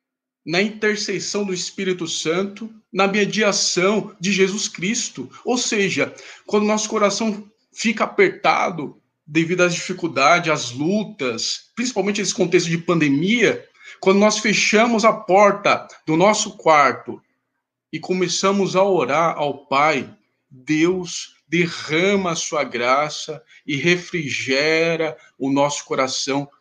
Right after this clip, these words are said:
de paz. Então, quero concluir dizendo, é, esse aspecto, né, então, de que nós somos filhos de Deus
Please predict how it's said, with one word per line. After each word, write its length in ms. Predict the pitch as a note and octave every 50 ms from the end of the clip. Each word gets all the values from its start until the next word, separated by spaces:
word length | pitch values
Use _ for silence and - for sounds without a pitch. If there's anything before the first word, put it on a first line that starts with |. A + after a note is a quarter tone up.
| _ _ _
de 320 | C3 A#2 A2 - C#3+ - _ _ _ -
paz. 680 | C#3 C#3 B2 G#2+ F#2 - - - - - - - - _ _ _ _ _ _ _ _ _
Então, 240 | - - C3+ C#3+
quero 300 | C#3 - D3+ D3 D3 D3
concluir 460 | - - E3 E3 E3 D#3+ - D3+ D3+ D3
dizendo, 840 | C#3 D3 D3 C3 A#2 A2+ C3 C#3 D3 D3+ E3 D#3+ D#3 D3+ D3+ - - _ - - - _ _ -
é, 460 | A#2+ B2+ B2 B2+ B2+ A#2+ - - - -
esse 240 | - C#3 C#3 - -
aspecto, 760 | D3 - - - - - - C#3+ D3+ F3 - - - - A#2+
né, 140 | A#2+ C3 C3+
então, 460 | D3+ D3+ - - C3 C#3 D#3 D#3+ - - - - - _ -
de 120 | - C3
que 360 | B2+ - B2 C3 - - - _ _ _ _ _ _ -
nós 220 | - C#3+ E3 E3
somos 320 | - - F#3 F3+ E3+ -
filhos 380 | - - - G3 G3+ G3 F#3+ -
de 100 | C#3 D#3+
Deus 480 | C#3 B2 C3+ C3+ C3 B2 - - -